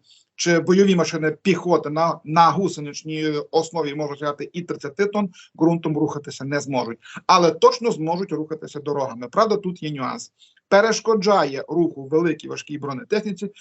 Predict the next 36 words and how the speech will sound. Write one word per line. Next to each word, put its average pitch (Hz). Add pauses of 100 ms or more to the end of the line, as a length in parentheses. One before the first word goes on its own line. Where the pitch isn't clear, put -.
(180)
у 156
першу 160
чергу 135
артилерія. 131 (220)
Разом 220
з 190
тим, 147
що -
від-, 175
відбулося 196
у 165
цьому 165
циклі 175
сухої 156
погоди, 170
і 160
це 170
направді 151
щось -
феноменально. 143 (340)
Ми 202
змінили 180 (300)
спосіб 175
і 165
якість 165
винищення 156
їхньої 135
артилерії. 135 (240)
Якщо 165
за 208
півтори 214
року 160
в 143
середньому 135
противник 156
втрачав 165